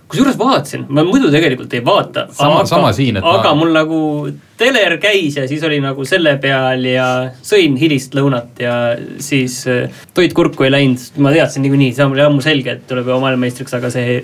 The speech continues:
Speaker 1: hetk oli ikkagi, selles mõttes ikkagi oluline.
Speaker 2: Ei no vaata, kui lihtne seal oli, kes siis, Teemu Suninen, äh, sellel samal Power Stage'il, äh, spinnis natukene kraavi ennast ja tükk tuli auto küljest ära ja see oli, ma ütlen, rallis,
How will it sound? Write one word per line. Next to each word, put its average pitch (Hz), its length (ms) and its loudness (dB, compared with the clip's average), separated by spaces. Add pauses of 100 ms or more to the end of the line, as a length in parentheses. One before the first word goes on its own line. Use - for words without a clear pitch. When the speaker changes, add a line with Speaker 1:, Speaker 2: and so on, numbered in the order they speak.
Speaker 1:
hetk - 300 -2
oli 156 160 4
ikkagi, 165 240 0
selles 220 160 -4
mõttes 254 160 -4
ikkagi 220 180 -8
oluline. 135 440 0 (300)
Speaker 2:
Ei 123 160 0
no 117 120 0
vaata, 120 240 0
kui 104 120 0
lihtne 147 360 -2
seal 98 160 0
oli, 98 680 -2
kes 110 200 -8
siis, 98 200 -10
Teemu 120 280 2
Suninen, 98 560 2
äh, 95 320 -2 (120)
sellel 110 280 -4
samal 131 400 0
Power 123 320 2
Stage'il, 123 560 -2 (240)
äh, 92 240 -2
spinnis 98 400 -2
natukene 98 480 -4
kraavi 95 320 2
ennast 85 320 -6
ja 85 80 -6
tükk 101 240 -8
tuli 90 160 -2
auto 95 240 -4
küljest 87 320 -6
ära 92 220 -4 (100)
ja 82 80 -8
see 101 300 -4
oli, 120 180 0 (480)
ma 135 160 0
ütlen, 120 280 0
rallis, 135 580 2